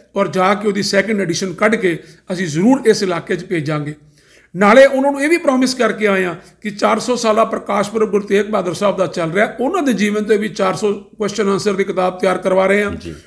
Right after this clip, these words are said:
Speaker 1: ਉਹ ਵੀ ਸ਼ੀਘਰ ਲਾਂਚ ਕਰਕੇ ਇਸ ਇਲਾਕੇ 'ਚ ਔਰ ਹੋਰ ਇਲਾਕਿਆਂ 'ਚ ਭੇਜੀ ਜਾਏਗੀ। ਤੇ ਇੱਕ ਬਹੁਤ ਅੱਛਾ ਸਾਨੂੰ ਮੂਵਮੈਂਟ ਇੱਥੋਂ ਮਿਲੀ, ਸੋਚ ਮਿਲੀ, ਅਸੀਂ ਉਸ 'ਤੇ ਚੱਲ ਰਹੇ ਹਾਂ।
Speaker 2: ਜੀ।
Speaker 1: ਇਹਦੇ ਨਾਲ ਨਾਲ ਸਾਨੂੰ ਸੁਭਾਗਿਆ ਪ੍ਰਾਪਤ ਹੋਇਆ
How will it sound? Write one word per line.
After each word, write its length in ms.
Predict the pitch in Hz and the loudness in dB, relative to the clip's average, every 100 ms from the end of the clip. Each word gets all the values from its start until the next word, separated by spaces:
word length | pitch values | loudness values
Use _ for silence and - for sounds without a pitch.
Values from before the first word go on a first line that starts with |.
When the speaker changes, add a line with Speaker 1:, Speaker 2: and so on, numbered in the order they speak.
| _ | _
Speaker 1:
ਉਹ 160 | 226 269 | 4 4
ਵੀ 80 | 285 | 4
ਸ਼ੀਘਰ 280 | 247 220 196 | 2 0 0
ਲਾਂਚ 260 | 180 180 | 0 -4
ਕਰਕੇ 300 | 190 180 170 | -4 -4 -4
ਇਸ 120 | 165 | -6
ਇਲਾਕੇ 320 | 175 160 - 175 | -4 -6 -4 -4
'ਚ 120 | 277 - _ _ _ | -4 -8 _ _ _
ਔਰ 100 | 180 | -4
ਹੋਰ 220 | 143 190 175 | 2 2 2
ਇਲਾਕਿਆਂ 340 | 165 - 196 | -4 -2 -2
'ਚ 120 | 202 - - _ _ | -2 -8 -14 _ _
ਭੇਜੀ 280 | 214 147 160 | 0 2 0
ਜਾਏਗੀ। 420 | 151 147 143 156 - - _ 254 | -2 -4 -6 -10 -18 -20 _ -4
ਤੇ 60 | |
ਇੱਕ 140 | 269 247 | -2 4
ਬਹੁਤ 400 | 254 294 294 226 | 6 6 4 -6
ਅੱਛਾ 260 | - 269 | -2 -2
ਸਾਨੂੰ 320 | 226 214 214 | 0 -2 0
ਮੂਵਮੈਂਟ 360 | 202 202 208 214 | 0 0 0 -2
ਇੱਥੋਂ 280 | 202 196 202 | -6 -4 -4
ਮਿਲੀ, 280 | 175 196 202 | -2 -4 -4
ਸੋਚ 340 | 185 185 190 | 0 -2 -2
ਮਿਲੀ, 300 | 180 185 196 | -4 -2 -2
ਅਸੀਂ 160 | 175 190 | -2 -4
ਉਸ 120 | 160 | -6
'ਤੇ 200 | 330 370 | -8 -10
ਚੱਲ 280 | - 202 156 | -4 -4 -2
ਰਹੇ 200 | 151 151 | -6 -8
ਹਾਂ। 80 | - 92 | -12 -14
Speaker 2:
ਜੀ। 220 | 87 80 - _ | -10 -10 -12 _
Speaker 1:
ਇਹਦੇ 200 | 294 339 | 0 2
ਨਾਲ 320 | 294 233 226 | 4 4 4
ਨਾਲ 380 | 202 180 156 - - _ _ | 4 2 -2 -10 -20 _ _
ਸਾਨੂੰ 300 | - 226 240 | -4 -2 -2
ਸੁਭਾਗਿਆ 440 | - 214 175 156 269 | 0 0 0 2 2
ਪ੍ਰਾਪਤ 380 | 240 220 202 | 4 0 2
ਹੋਇਆ 460 | 220 196 202 208 | 2 4 4 0